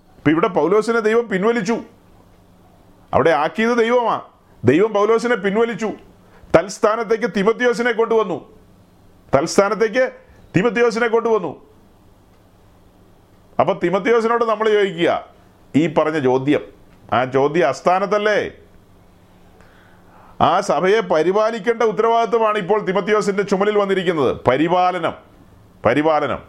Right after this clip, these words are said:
അപ്പൊ അതുകൊണ്ട് പ്രിയപ്പെട്ടവര് തിരിച്ചറിയേണ്ടതും മനസ്സിലാക്കേണ്ടതുമായ കാര്യമാണ് പ്രവാചകന്റെ ദൗത്യം എന്ന് പറയുന്നത് സഭയെ കറക്റ്റ് ചെയ്യുക എന്നുള്ളതാണ്. പ്രവാചകന്റെ ദൗത്യം സഭയെ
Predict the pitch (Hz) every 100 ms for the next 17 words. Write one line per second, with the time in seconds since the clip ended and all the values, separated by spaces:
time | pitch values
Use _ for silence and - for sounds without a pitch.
0 | - _ - _ - - - - - -
1 | - - - - - - - 139 170 185
2 | 254 240 180 196 180 202 214 214 226 190
3 | 185 196 180 196 240 226 220 214 220 214
4 | 175 208 214 208 214 214 208 208 196 180
5 | 190 208 175 131 175 - - - - -
6 | - - - - - - - - - -
7 | 143 185 214 220 220 226 208 165 190 185
8 | 240 220 214 208 208 208 202 202 190 170
9 | 185 208 202 175 185 233 220 214 208 208
10 | 208 185 104 - - - _ _ _ -
11 | - 123 156 175 190 190 165 175 165 208
12 | 196 175 196